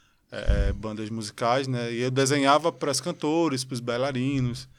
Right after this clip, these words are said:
Então aí eu fala-, eu falei, "Cara, é isso que eu quero, é isso que eu acho que eu tenho um dom pra isso e é isso que eu vou correr atrás de me especializar e de ver e focar." E aí foi quando eu conheci o Luiz, o Luiz falou que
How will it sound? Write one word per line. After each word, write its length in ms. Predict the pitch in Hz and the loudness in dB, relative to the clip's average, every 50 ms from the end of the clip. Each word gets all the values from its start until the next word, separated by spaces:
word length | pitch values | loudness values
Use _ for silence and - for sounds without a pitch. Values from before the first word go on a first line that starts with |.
| _ - - _ _ _ _ 131 | _ -20 -20 _ _ _ _ -6
Então 240 | 127 143 160 165 | 0 4 6 8
aí 120 | 165 170 180 | 8 8 8
eu 60 | 185 | 6
fala-, 320 | 185 196 185 170 160 151 151 | 6 4 4 4 4 2 0
eu 160 | 147 143 135 | -2 -4 -2
falei, 260 | - 160 151 143 139 131 | 0 0 2 2 0 -2
"Cara, 320 | 135 - 160 147 143 143 | -2 0 0 2 2 0
é 40 | 147 | 0
isso 160 | 147 - - | -2 -4 -4
que 80 | - 180 | -6 -8
eu 20 | |
quero, 400 | 175 - - 131 110 107 107 117 | -8 -6 -4 -4 -4 -4 -6 -8
é 120 | 117 110 110 | -6 -6 -6
isso 180 | 120 - - | -6 -6 -8
que 140 | - - - | -8 -8 -8
eu 120 | 151 151 - - - | -8 -8 -8 -12 -8
acho 260 | - 147 139 135 131 - | -4 -4 -4 -4 -6 -8
que 120 | - 170 | -8 -8
eu 80 | 156 - _ _ _ _ _ _ _ _ _ _ _ _ _ | -8 -8 _ _ _ _ _ _ _ _ _ _ _ _ _
tenho 240 | - 147 147 160 170 | 0 2 4 4 4
um 80 | 170 151 | 2 4
dom 220 | 131 139 147 156 | 6 6 6 4
pra 180 | 151 175 175 151 | 4 4 4 4
isso 360 | 135 131 139 151 131 - - 175 | 4 2 0 0 0 0 2 2
e 40 | |
é 100 | 156 147 | 0 2
isso 100 | 147 - | 0 -2
que 120 | - - 165 | -2 -2 -4
eu 40 | 151 | -6
vou 160 | 143 151 151 | -4 -6 -6
correr 280 | - - 165 147 147 | -2 -2 0 0 0
atrás 580 | 151 151 - 143 135 127 127 139 139 131 - - _ _ _ _ _ _ _ _ _ - - _ _ _ _ _ _ - - - - - - - - - - - - - - - | -2 -2 0 2 2 2 2 2 -2 -6 -10 -14 _ _ _ _ _ _ _ _ _ -20 -20 _ _ _ _ _ _ -20 -12 -10 -8 -6 -6 -6 -6 -8 -10 -12 -12 -14 -14 -10
de 320 | 160 143 120 113 120 147 | -8 -6 -4 -2 0 2
me 60 | 165 | 2
especializar 840 | 160 - - 170 135 170 170 170 170 147 139 147 143 147 160 175 185 | 4 4 4 6 6 6 6 6 4 2 4 6 8 8 8 8 6
e 60 | 196 185 | 4 2
de 160 | 151 147 165 156 | 0 -4 -6 -6
ver 320 | 147 147 151 156 165 180 | -2 0 2 2 2 2
e 20 | 175 | 0
focar." 440 | - - 202 190 - - 110 101 - | -2 -4 -6 -2 0 0 0 0 0
E 100 | 135 127 | 0 2
aí 380 | 135 135 143 143 160 170 185 202 - _ - - - - _ _ _ _ _ - - - | 2 4 4 2 2 0 -2 -6 -10 _ -20 -20 -20 -20 _ _ _ _ _ -20 -12 -8
foi 120 | - 131 | -6 -4
quando 160 | 127 139 131 131 | -2 0 0 0
eu 60 | 131 | 0
conheci 340 | 131 143 139 131 131 131 143 | 0 0 0 0 0 0 0
o 40 | 139 | 0
Luiz, 320 | 147 143 139 143 156 156 | 0 2 2 2 2 0
o 40 | 156 | 0
Luiz 140 | 135 127 127 | -2 -2 -2
falou 240 | 127 131 120 120 120 | -2 -2 -2 -2 -4
que 200 | 127 131 120 | -4 -8 -14